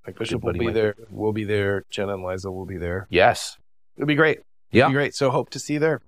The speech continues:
Speaker 2: Yeah, hope to see you there. Uh, Fits and the Tantrums. Uh, Liza will be, uh, sitting in, uh, again this year with the, uh, with the band,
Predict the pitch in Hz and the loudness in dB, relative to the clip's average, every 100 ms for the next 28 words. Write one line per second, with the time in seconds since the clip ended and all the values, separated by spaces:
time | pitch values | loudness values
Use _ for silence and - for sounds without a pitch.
0 | - 107 160 135 139 - 131 123 135 180 | -4 2 2 2 -2 -2 2 4 6 6
1 | 208 156 113 110 110 110 139 - 123 117 | 4 4 4 4 2 2 -2 -2 -4 0
2 | 127 143 165 170 160 - 143 135 135 139 | 0 2 2 0 -2 2 4 6 4 4
3 | 139 131 131 131 127 123 - 143 135 139 | 2 2 2 4 4 4 2 -2 2 2
4 | 160 196 - - 120 120 123 120 127 123 | 2 -2 -6 -8 -4 0 2 2 2 0
5 | - 131 170 196 113 - 117 107 107 107 | 0 0 2 0 -2 -4 -4 0 2 2
6 | 107 - - - - 113 - 104 113 120 | 0 -10 -20 -16 -4 -4 0 2 4 4
7 | 135 | 2